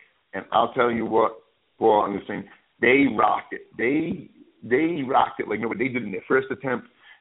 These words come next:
They were awesome. They were so freaking cool doing it. They, they, uh, they looked professional. They looked like ra-, chick rappers, <laughs> you know. Um, so they, I'm g-, hats off to them,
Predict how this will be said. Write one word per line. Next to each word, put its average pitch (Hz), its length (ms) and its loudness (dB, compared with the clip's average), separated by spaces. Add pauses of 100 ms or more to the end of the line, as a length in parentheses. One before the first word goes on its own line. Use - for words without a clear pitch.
They 120 100 4
were 117 120 0
awesome. 95 460 -4 (260)
They 101 100 0
were 104 120 -2 (100)
so 104 120 2 (100)
freaking 101 260 -4
cool 98 380 -4
doing 98 200 -2
it. 95 200 -4 (420)
They, 104 260 2
they, 104 340 2
uh, 101 220 4
they 110 180 2
looked 113 300 2
professional. - 540 -12
They 104 100 -6
looked 113 220 -4
like 110 120 -6 (240)
ra-, - 480 -14 (200)
chick - 180 -2
rappers, - 360 -6 (120)
<laughs> - 140 -6
you 107 100 2
know. 110 180 2 (500)
Um, 104 460 2 (400)
so 101 380 2
they, 104 140 4 (200)
I'm 98 220 0
g-, - 220 -10 (360)
hats 127 300 0
off 127 220 0
to 117 60 -2
them, 104 240 -2